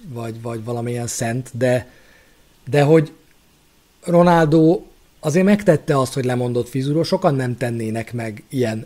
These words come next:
lépést azért, hogy távozhassanak valahonnan, inkább így leülne a padra, hátradőlne, és akkor várná, hogy Allegri mikor cseréli be.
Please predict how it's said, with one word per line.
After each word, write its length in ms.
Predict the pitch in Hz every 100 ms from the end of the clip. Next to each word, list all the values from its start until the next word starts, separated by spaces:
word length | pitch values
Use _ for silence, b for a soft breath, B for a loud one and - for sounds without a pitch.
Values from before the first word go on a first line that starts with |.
| -
lépést 500 | 123 120 110 117 -
azért, 300 | 123 120 113
hogy 120 | 117
távozhassanak 720 | 131 120 117 - 120 - 117
valahonnan, 420 | 120 170 190 185 185
inkább 300 | 180 160 151
így 80 |
leülne 320 | 160 156 123 123
a 80 | -
padra, 500 | 214 226 220 180 B B B B B
hátradőlne, 680 | 185 214 214 208 202 202 196
és 120 | 185
akkor 140 | 185
várná, 320 | 185 156 139 147
hogy 160 | 151
Allegri 360 | 147 131 127 135
mikor 320 | 139 139 127
cseréli 400 | - 131 123 123
be. 260 | 113 107